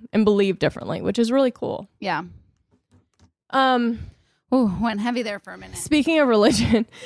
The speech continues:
Speaker 1: <laughs> Adele released a new song. <laughs> Um, how many times have you listened to Easy on Me?
Speaker 2: A lot.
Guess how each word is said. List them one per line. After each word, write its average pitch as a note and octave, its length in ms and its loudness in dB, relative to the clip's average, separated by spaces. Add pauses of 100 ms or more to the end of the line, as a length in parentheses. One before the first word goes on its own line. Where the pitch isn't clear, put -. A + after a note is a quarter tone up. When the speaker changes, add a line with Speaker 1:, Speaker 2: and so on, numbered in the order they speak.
Speaker 1:
<laughs> - 240 -20
Adele A#3 420 4
released B3 420 2
a C#4+ 100 4
new B3+ 260 6
song. C4+ 680 4 (260)
<laughs> C#3 560 0 (880)
Um, C4 260 0
how C4 260 -2
many F#4+ 240 0
times C4 360 4
have A3+ 100 0
you A3 160 2
listened G3+ 400 2
to A3+ 80 4
Easy F#3+ 400 0
on E3 180 0
Me? F3+ 180 -4 (720)
Speaker 2:
A A3+ 120 0
lot. F3 680 -4